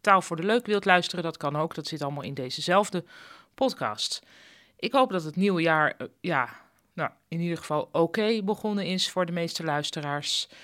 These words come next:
Ehm, ik ga gewoon lekker door met lezen en dan wordt het vanzelf lente. Hoofdstuk drieëndertig, spreekwoorden over vrouwen. Over de hele wereld komen vrouwen er in spreekwoorden meestal niet zo goed van af.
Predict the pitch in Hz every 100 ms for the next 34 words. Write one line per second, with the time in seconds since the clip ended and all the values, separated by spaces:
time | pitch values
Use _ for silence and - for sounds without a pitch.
0 | - - _ - 160 151 151 160 139 _
1 | _ _ _ _ - 160 - 147 180 160
2 | 160 175 190 214 202 196 185 190 - 160
3 | 143 147 - 151 196 202 127 113 117 -
4 | _ _ _ _ _ _ _ _ _ -
5 | - _ _ _ _ _ - 262 202 180
6 | 190 185 175 165 175 - - _ - -
7 | 220 262 262 190 196 190 185 - 170 165
8 | - 160 - - 170 185 143 110 - _
9 | _ _ _ _ - - - _ _ _
10 | - 240 240 214 220 277 240 240 240 151
11 | 180 - 214 202 185 160 180 196 214 165
12 | - 160 160 - - 208 220 170 156 156
13 | 175 175 180 170 160 185 196 185 165 -
14 | 190 - 151 175 156 - -